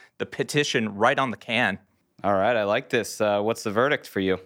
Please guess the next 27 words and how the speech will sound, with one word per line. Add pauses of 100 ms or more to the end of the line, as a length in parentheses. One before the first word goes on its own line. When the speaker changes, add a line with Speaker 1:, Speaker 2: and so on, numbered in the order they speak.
(200)
Speaker 1:
I'm
swiping
right
on
this. (160)
I
think
it's
clever
marketing. (100)
It's
also
just
a
good
idea. (280)
Only
thirty-six
percent
of
Americans
voted
in
the
last
midterm
election.